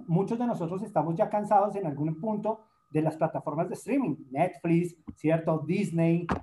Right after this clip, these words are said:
H B O, ahorita Amazon. Han salido T N T, yo creo que ahorita salieron cualquier cantidad de plataformas.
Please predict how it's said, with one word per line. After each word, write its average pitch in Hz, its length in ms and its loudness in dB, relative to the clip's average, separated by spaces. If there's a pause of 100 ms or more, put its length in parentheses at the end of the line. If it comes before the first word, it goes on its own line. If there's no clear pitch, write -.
H 143 300 -6
B 143 120 -2
O, 190 460 6 (220)
ahorita 147 680 2
Amazon. 175 840 2 (300)
Han 170 180 4
salido 220 420 2
T 196 160 0
N 180 200 0
T, 233 440 0
yo 160 80 -4
creo 180 160 -2
que 214 80 0
ahorita 170 420 0
salieron 156 300 0
cualquier 160 460 -2
cantidad 180 320 -2
de 156 80 0
plataformas. - 760 0